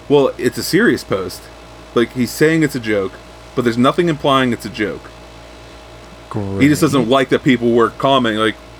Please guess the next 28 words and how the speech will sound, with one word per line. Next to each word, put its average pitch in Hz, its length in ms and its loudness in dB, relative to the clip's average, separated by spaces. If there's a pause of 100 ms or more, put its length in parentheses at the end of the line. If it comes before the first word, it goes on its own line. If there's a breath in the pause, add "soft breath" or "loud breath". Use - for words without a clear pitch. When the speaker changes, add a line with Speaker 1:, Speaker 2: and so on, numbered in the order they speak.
Speaker 1:
like, 110 200 -4
"Dude, 123 320 2 (160)
like, 107 240 0 (240)
we're 127 180 2
in 127 60 2
a 117 60 -2
pandemic." 120 580 0 (1120)
Speaker 2:
Okay. 143 260 0
Speaker 1:
You 101 80 -2
know, 101 240 0 (180)
like, 110 180 0 (640)
businesses 127 500 0
ha-, - 100 -4 (240)
like, 123 180 0
you 139 80 -2
could 123 100 -12
get, 139 120 0
you 123 100 -4
could 160 160 -2
think 208 160 0
about 139 140 0
the 120 40 -2
arguments 117 360 0
that 120 60 -2
you 110 60 0
would 101 100 -2
make, 120 260 -2
like, 104 200 -2